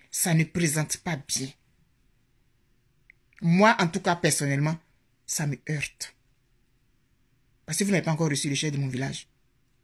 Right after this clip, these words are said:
Vous n'avez pas encore reçu le chef du village de ma maman. Vous n'avez pas reçu le chef du village du, du père de mes enfants. Vous n'avez pas reçu,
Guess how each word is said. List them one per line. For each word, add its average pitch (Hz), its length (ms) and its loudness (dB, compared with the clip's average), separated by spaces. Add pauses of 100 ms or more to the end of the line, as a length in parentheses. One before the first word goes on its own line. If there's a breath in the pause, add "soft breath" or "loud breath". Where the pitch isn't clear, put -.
(1160)
Vous 180 60 0
n'avez 180 140 4
pas 185 80 2
encore 175 140 2
reçu 160 140 0
le 165 60 2
chef 165 160 0
du 147 80 -2
village 147 220 -2
de 143 40 -2
ma 135 100 -2
maman. 143 180 -4 (1080 loud breath)
Vous 196 80 -2
n'avez 190 140 6
pas 180 140 4
reçu 170 180 2
le 165 80 2
chef 180 180 2
du 156 120 -2
village 160 240 2
du, 151 160 -2
du 147 160 -6
père 185 160 2
de 156 80 2
mes 139 160 0
enfants. 139 240 -4 (1500 loud breath)
Vous 196 80 2
n'avez 202 120 6
pas 196 200 4
reçu, 185 360 2